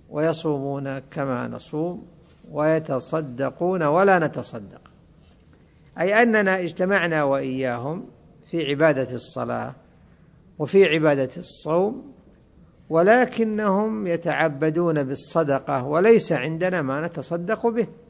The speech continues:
فحينئذ إذن هم فتح لهم باب من الخير نحن لا نستطيع ذلك الباب.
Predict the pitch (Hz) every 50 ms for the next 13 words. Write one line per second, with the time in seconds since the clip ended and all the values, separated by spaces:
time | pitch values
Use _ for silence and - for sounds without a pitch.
0 | - - - _ _ _ _ - - _ - - _ _ _ _ - - - -
1 | 226 269 269 247 226 208 180 156 185 202 233 - - - - - - - - -
2 | - 240 226 226 226 220 208 202 196 226 240 214 185 - - - 202 247 233 240
3 | 220 180 143 - 156 160 160 175 202 214 180 160 160 156 143 139 135 170 190 196
4 | 180 147 147 143 143 139 135 135 135 139 131 127 - - 170 185 190 175 180 220
5 | 190 - 185 196 190 196 214 226 214 196 208 - - 165 165 175 175 160 151 185
6 | 190 - - - - - - - - - _ _ _ _ _ - - _ - -
7 | - - _ _ _ _ _ - 156 151 139 127 127 - - 113 107 107 98 -